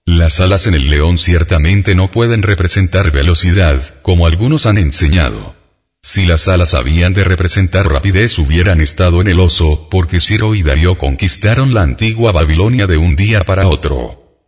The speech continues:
Además, si las alas representan velocidad en una bestia, también deben representar lo mismo en la otra.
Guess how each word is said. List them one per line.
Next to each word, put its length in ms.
Además, 760
si 200
las 220
alas 320
representan 760
velocidad 640
en 120
una 220
bestia, 760
también 480
deben 240
representar 680
lo 140
mismo 400
en 100
la 140
otra. 500